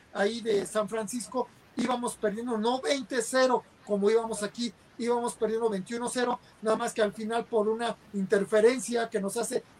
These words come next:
Dion Sanders cuando todavía jugaba para los San Francisco forty-niners, eh, que le, que le hace a Michael Irving y, y no es marcada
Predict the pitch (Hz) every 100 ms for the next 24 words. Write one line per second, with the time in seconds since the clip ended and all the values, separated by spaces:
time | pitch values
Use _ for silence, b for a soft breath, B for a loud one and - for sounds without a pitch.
0 | - 170 233 247 - 262 254 220 214 185
1 | - - 196 190 185 220 233 220 233 233
2 | - 190 175 180 196 202 196 233 - 220
3 | 226 226 233 226 196 202 - B B -
4 | - 196 190 185 208 196 - 214 214 233
5 | 240 226 240 - 277 269 247 240 269 -
6 | - - - - 220 208 208 208 202 220
7 | 240 220 240 233 220 262 247 208